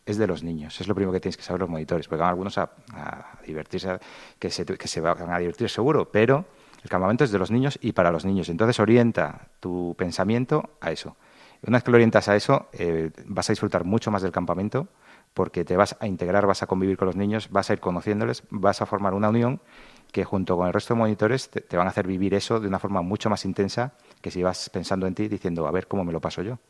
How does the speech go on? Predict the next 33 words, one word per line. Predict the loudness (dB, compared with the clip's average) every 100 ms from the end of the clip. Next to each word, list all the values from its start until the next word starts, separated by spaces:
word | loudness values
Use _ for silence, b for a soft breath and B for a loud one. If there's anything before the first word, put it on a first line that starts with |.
| _ -4
Y |
un | -2
segundo | 0 0 0
consejo | 0 -2 -2 -2
que | -2
quería | -2 0 0
dar, | 0 -2 -10 _
mm, | -12 -10 -10 -12 -14 -18 -20 -20 -20 _ -20 _
para | -6 -4 -4 -4
toda | -4 0
la | 2
relación | 0 -4 -4
que | -6
tengas | -4 -6 -8
con | -8 -8
niños | -6 -6 -6
o |
con | -6
adolescentes | -6 -8 -6 -4 -4 -6 -10 b b b b b b _ -10
es, | -6 -4 -6 -8 -12
eh, | -10 -8 -10 -12 -16 _ _
conocerles, | -4 -4 -2 -6 -6 -12 -16 -18 _ _
conocer | -6 -2 0
a | 2
cada | 2 0
uno | -2
de | -4
ellos, | -6 -8
porque | -12 -8
muchos | -6 -2
de | 0
ellos, | 0 -2 -6
eh, | -8